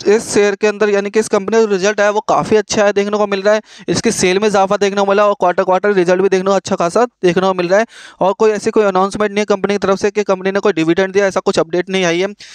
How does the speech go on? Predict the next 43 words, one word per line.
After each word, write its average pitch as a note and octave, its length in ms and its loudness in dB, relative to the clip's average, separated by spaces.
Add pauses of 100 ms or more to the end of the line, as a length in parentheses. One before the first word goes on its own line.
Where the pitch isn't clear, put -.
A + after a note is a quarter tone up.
(140)
तो F#3+ 80 0
बाकी E3+ 320 -2
ये F#3+ 160 2
है F#3+ 80 0
कि A3 120 0
इसका G#3 280 -2
जो A3 100 2
रिजल्ट F#3 340 0
है A3 40 4
वो A3 120 -2
काफ़ी D3+ 280 0
अच्छा G3+ 200 0
देखने F#3+ 240 -2
को G3 80 0
मिल F#3 140 -2
रहा F#3 120 0
है F3+ 40 0
हमारे E3+ 160 -2
को, G3+ 100 -2
रिजल्ट F3 280 0
का F#3 200 2
आउटकम F3+ 340 -2
बहुत D#3 200 -2
अच्छा F3 220 -2
है। F#3 120 0 (260)
तो F3+ 60 0
रिजल्ट E3 260 0
का G3+ 120 0
इम्पैक्ट F#3 320 -2
अभी F#3+ 140 0
थोड़ी F3+ 200 -2
देर F#3 80 -2
में F#3+ 80 -4
समझाता E3+ 340 -2
हूँ, G3 100 -6
कैसा E3 220 0
रहा F3 140 0
इसका F3 200 -6
रिजल्ट E3+ 220 -4
का F3 80 -2
इम्पैक्ट। F3 340 -2
देखिए, G3 280 -2 (380)
मार्केट E3+ 460 -2